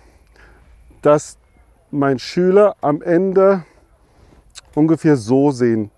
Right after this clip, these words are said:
aussehen zum, zum Schluss. Und wie du siehst, mein Unterkörper habe ich da wenig bewegt und hier gibt's diesen Knick. So, es wurde etwas gelöffelt. Nun, eine gute Endposition,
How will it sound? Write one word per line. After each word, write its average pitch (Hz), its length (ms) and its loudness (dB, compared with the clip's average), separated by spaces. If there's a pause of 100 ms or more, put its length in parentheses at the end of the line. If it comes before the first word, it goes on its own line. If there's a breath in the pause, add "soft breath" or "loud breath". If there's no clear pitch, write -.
(160)
aussehen 127 440 0
zum, 113 260 -8 (160)
zum 117 180 -6
Schluss. - 520 -8 (600 loud breath)
Und 139 140 -4
wie 196 80 2
du 214 100 2
siehst, 190 280 -2
mein 160 180 0
Unterkörper 180 600 -2
habe 147 160 -6
ich 135 120 -10
da 131 280 -4
wenig 165 360 0
bewegt 156 600 -2 (520 soft breath)
und 151 200 0
hier 147 180 2
gibt's - 320 -8
diesen 127 460 -4
Knick. - 500 -10 (380 loud breath)
So, 156 220 0
es 151 200 -4
wurde 160 360 2
etwas - 560 -4 (420)
gelöffelt. 110 640 -4 (800 loud breath)
Nun, 151 360 2 (100)
eine 160 280 0
gute 214 520 -2
Endposition, 131 1000 -4